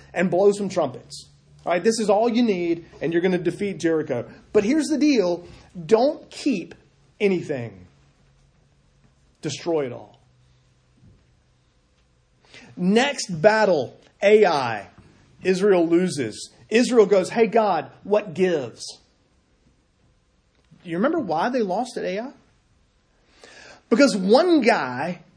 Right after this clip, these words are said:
Achan, kept some stuff from Jericho.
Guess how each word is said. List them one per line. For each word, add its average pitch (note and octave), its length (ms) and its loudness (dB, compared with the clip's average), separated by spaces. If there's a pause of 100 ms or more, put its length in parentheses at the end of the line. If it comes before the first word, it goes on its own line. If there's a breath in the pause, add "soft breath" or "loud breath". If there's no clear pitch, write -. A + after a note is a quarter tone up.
Achan, G3 840 -4 (1400)
kept - 280 -6
some D3 160 -10
stuff B2+ 320 -8
from B2 200 -12
Jericho. - 560 -16